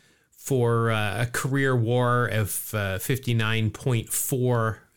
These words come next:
through, uh, through jaws as starting pitcher.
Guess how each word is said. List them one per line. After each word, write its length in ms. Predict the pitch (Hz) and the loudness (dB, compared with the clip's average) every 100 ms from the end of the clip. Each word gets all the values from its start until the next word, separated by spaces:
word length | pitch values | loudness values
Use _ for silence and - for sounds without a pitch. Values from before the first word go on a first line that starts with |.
| - | -20
through, 520 | - 120 113 110 107 | -6 -2 0 2 0
uh, 180 | 104 101 | 0 -2
through 240 | - 131 120 | -2 -2 0
jaws 420 | 117 104 107 101 | 0 0 0 0
as 160 | 104 | 0
starting 320 | - 110 104 101 | 0 0 -2 -2
pitcher. 400 | 113 - 110 | -2 -2 -4